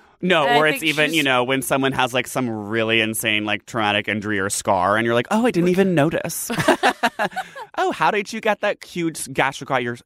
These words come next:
Speaker 1: go-, across your face? I never even, I d-, didn't even see it until you said it." Um, I do feel like it's also maybe her kind of indulging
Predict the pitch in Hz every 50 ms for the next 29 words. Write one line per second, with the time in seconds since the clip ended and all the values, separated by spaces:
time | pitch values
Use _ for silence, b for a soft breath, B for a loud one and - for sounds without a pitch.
0 | - - 127 113 - _ - - 120 113 - 113 98 - - - - - - -
1 | 117 117 117 117 110 117 110 101 101 - 113 - - - 120 107 - 101 107 175
2 | 165 156 143 135 123 107 120 101 104 95 98 - - - - B B B B B
3 | B B B B B B - - 165 156 151 156 156 - B B B B - 165
4 | 170 160 - 175 175 - - 196 208 202 180 175 - - - 127 120 - 143 131
5 | 123 123 113 127 120 - - - 127 - - 139 123 117 110 - _ - 147 131
6 | 120 107 95 - 120 107 110 120 113 101 107 117 107 101 98 98 98 98